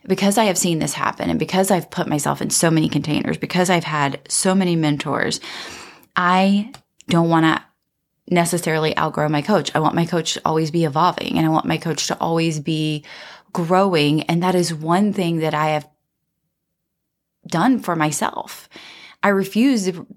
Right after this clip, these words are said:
to remain stagnant. I refuse to remain the same. I refuse to not grow. And this morning I was looking in my memories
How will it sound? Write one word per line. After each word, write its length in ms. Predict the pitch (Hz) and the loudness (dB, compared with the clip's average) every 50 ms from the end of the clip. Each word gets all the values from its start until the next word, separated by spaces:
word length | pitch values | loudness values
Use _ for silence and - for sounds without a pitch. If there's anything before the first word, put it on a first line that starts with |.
| _ - | _ 0
to 180 | 214 202 196 | 2 2 2
remain 400 | 175 185 190 185 185 185 180 175 | 2 2 0 2 2 2 2 0
stagnant. 560 | - - - 180 220 269 202 151 147 151 - | 0 0 2 4 4 4 2 0 0 0 2
I 60 | - 175 | 2 2
refuse 600 | 175 170 170 - - 190 226 277 294 240 196 - | 2 2 0 -4 -4 -2 0 2 2 0 0 -2
to 120 | - 196 | -4 -4
remain 280 | 185 180 180 175 175 165 | -4 -2 -2 -2 -2 -2
the 80 | 160 | -2
same. 400 | 160 - 196 208 196 156 - 170 | -2 -2 0 0 0 0 0 0
I 100 | 165 170 | 0 0
refuse 640 | 165 156 160 160 - 208 233 262 254 214 185 185 - | 0 -2 -4 -6 -2 0 2 2 4 2 2 0 -2
to 120 | - 180 | -4 -4
not 380 | 160 160 160 180 208 - - - | -4 -2 0 2 2 0 0 -4
grow. 600 | - 151 147 165 185 190 - - - - - - _ _ _ _ - - - - - - - - - _ - _ _ | -8 -6 0 2 2 2 2 0 -4 -6 -8 -12 _ _ _ _ -20 -20 -20 -20 -20 -20 -20 -20 -20 _ -20 _ _
And 640 | - 208 202 196 196 190 185 185 185 185 190 - - - _ _ _ _ _ _ _ - | 0 0 2 4 4 4 2 2 0 -2 -4 -6 -8 -10 _ _ _ _ _ _ _ -4
this 220 | 196 202 196 - | -2 -2 0 0
morning 460 | 196 190 190 185 180 175 175 170 170 | 0 -2 -2 0 -2 -2 -2 0 0
I 120 | - - 175 | -2 -2 -2
was 160 | 170 170 - | -2 -2 -4
looking 220 | 175 175 175 170 | -6 -4 -2 -2
in 60 | 165 165 | -2 0
my 100 | 160 160 | 0 0
memories 580 | 170 214 254 233 190 175 165 165 170 - - | 2 2 2 2 0 0 0 0 -2 -4 -6